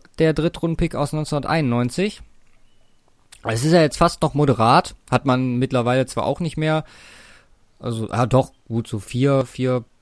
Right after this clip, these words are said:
vier Picks plus ein Spieler, das hat man noch mal. Aber die Cowboys haben damals, ähm, bekommen, äh, Jesse Solomon, David Howard, Isaiah Colt, Darren Nelson,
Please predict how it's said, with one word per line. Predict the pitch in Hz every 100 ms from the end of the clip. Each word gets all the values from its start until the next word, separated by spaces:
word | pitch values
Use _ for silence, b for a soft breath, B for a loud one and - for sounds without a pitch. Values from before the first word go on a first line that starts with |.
| _
vier | - 120
Picks | 117 120 127 -
plus | - 123 -
ein | 110
Spieler, | - 113 120 113
das | 107
hat | 104
man | 139 139
noch | 139
mal. | 139 139 B B B B B -
Aber | - 151
die | 156
Cowboys | 208 233 202 226 - - _ _ _ -
haben | 143 165 156
damals, | 147 147 147 151 143 -
ähm, | 143 143 143 131
bekommen, | 139 143 180 240 - _ _ _ _ -
äh, | 147 147 -
Jesse | - 226 240
Solomon, | 220 202 202 202 262 349 _ _ _
David | 131 170 214 254 -
Howard, | 185 247 - - _ _ _ _ -
Isaiah | 165 208 220 220
Colt, | - - 185 240 - - _ _ b b b -
Darren | 151 208 214
Nelson, | 160 185 214 -